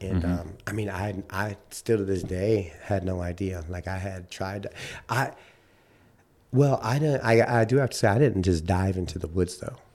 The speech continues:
Speaker 1: Like,
Speaker 2: Yeah.
Speaker 1: well, you know, um, so I would just kinda peek around, try to get cameras into the edge of where I felt I
Speaker 2: So
Speaker 1: wasn't
Speaker 2: edges.
Speaker 1: pushing in. Um,
Speaker 2: How often were you checking cameras?
Speaker 1: Probably once a week.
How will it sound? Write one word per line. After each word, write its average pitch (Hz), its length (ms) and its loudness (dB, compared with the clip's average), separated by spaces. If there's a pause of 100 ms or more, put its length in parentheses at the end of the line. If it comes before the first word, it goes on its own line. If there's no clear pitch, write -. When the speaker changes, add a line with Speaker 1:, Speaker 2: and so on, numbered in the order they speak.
(160)
Speaker 1:
Like, 90 100 -4
Speaker 2:
Yeah. 90 260 8
Speaker 1:
well, - 120 0
you 95 120 0
know, 82 360 -2
um, 80 400 -6 (320)
so - 180 0
I 87 80 4
would 101 120 2
just 98 180 2
kinda 90 200 0
peek - 320 -2
around, 87 280 2
try 92 160 0
to 85 200 -4 (140)
get - 220 -6
cameras 85 420 -2
into 85 240 -6
the 87 180 -10
edge 87 180 -6
of 82 160 -8
where 82 520 -4 (140)
I 87 80 -6
felt 92 280 -8
I 90 40 -6
Speaker 2:
So 87 120 0
Speaker 1:
wasn't 85 160 2
Speaker 2:
edges. 85 340 4
Speaker 1:
pushing 92 180 2
in. 87 300 0 (260)
Um, - 260 -10 (220)
Speaker 2:
How 113 180 6
often 101 360 6
were 87 60 0
you 85 100 0
checking - 320 0
cameras? 92 540 -4 (380)
Speaker 1:
Probably 240 180 2
once 196 200 2
a - 40 -2
week. 214 260 -6